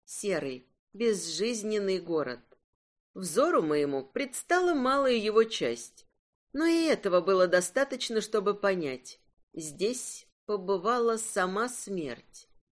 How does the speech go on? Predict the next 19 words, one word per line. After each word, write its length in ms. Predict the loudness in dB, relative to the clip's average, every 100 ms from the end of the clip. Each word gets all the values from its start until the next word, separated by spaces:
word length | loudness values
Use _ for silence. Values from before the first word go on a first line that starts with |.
| _ _ -2
Это 280 | -2 0
её 460 | -2 0 2 6 6
чёрные 500 | 6 4 4 4 2
следы 480 | 2 0 0 0 0
я 200 | 2 2
видела 400 | 2 2 2 4
на 160 | 2
каждом 560 | 0 0 2 2 2 2
доме. 440 | 0 0 -2 -8 -14 _ _
Её 340 | -6 -2 4 6
ледяное 500 | 6 6 4 4 4
дыхание 580 | 4 2 2 2 4 4
забрало 560 | 4 4 4 4 4
жизнь, 640 | 2 0 -4 -4 -4 -8 -10 _ 0
пробравшись 800 | 2 4 2 2 0 -2 -2 -6
в 80 | -6
самые 540 | 0 2 2 4 4
укромные 600 | 2 4 4 6 2 0
закутки. 840 | 2 0 0 -6 -6 -14 -12 -12